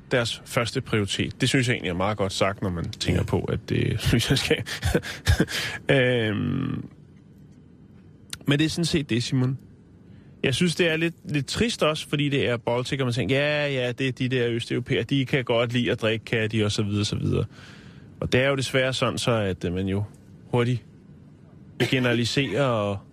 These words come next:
Speaker 1: så videre. Det er jo, øh, jeg ved ikke, om det er, det er menneskeligt at generalisere. Det er en nem måde at komme videre på.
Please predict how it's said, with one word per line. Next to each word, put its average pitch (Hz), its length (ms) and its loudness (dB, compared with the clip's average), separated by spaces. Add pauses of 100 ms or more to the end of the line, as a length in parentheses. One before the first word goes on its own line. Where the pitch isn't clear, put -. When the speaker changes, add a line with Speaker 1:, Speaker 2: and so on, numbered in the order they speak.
(160)
Speaker 1:
så - 140 -2
videre. 113 260 0
Det 110 120 0
er 180 40 6
jo, 180 140 4
øh, 110 720 0 (100)
jeg - 100 0
ved 135 40 4
ikke, 139 120 2
om 147 60 -2
det 131 340 2
er, 107 60 -4 (2000)
det 160 60 4
er 147 40 0
menneskeligt 127 480 -2 (500)
at 135 120 2
generalisere. 120 600 0 (280)
Det 131 180 4
er 113 140 0
en 110 260 0
nem 143 140 2
måde 123 180 0
at 127 60 0
komme 123 200 -2
videre 113 240 0
på. 120 180 0